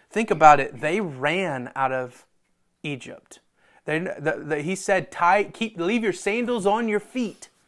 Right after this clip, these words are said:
You go to a Jewish person in the next couple of weeks when they start celebrating Passover, they don't sit at the table when they do the Passover meal. Why?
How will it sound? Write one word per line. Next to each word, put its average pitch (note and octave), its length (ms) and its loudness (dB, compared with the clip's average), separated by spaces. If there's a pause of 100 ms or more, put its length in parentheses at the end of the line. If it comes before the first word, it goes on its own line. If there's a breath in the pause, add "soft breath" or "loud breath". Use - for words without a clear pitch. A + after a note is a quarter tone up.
(240)
You G#3 100 -4
go A3 300 8
to A3 220 0
a G3 60 10
Jewish A3 260 0
person G#3 340 2
in F#3 140 0
the F#3 60 0
next G3 220 0
couple G3+ 220 0
of F3+ 40 6
weeks G3+ 220 4
when F3+ 120 -2
they F#3 80 0
start F#3+ 320 0
celebrating F#3+ 480 0
Passover, G#3 600 2 (220 loud breath)
they G3 220 4
don't G3+ 420 2
sit A#3 380 4
at F#3 140 2
the F#3 80 -2
table F3+ 420 -2
when E3 140 -2
they E3+ 80 -2
do F3+ 160 0
the E3 100 -2
Passover F3 560 0
meal. C#3 380 -8 (180)
Why? D#3+ 340 2